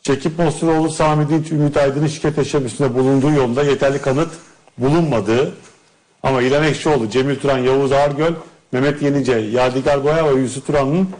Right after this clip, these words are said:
şike teşebbüsünde bulunduğu, bununla ilgili yeterli kanıt varmış. İlhan Ekşioğlu'nun Fenerbahçe yöneticisi olması nedeniyle şike teşebbüsü eyleminin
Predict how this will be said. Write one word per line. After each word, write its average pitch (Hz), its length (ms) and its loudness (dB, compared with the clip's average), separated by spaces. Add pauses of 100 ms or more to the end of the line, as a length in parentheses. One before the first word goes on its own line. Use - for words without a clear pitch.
(440)
şike - 300 -4
teşebbüsünde 151 680 -2
bulunduğu, 147 760 0
bununla 143 220 0
ilgili 135 280 0
yeterli 139 320 0
kanıt 131 320 -2
varmış. 131 400 -2 (880)
İlhan 151 200 2
Ekşioğlu'nun 190 460 2
Fenerbahçe 175 540 0
yöneticisi 156 360 0
olması 156 320 0
nedeniyle 143 340 2
şike 151 240 -4
teşebbüsü 143 460 -2
eyleminin 135 420 2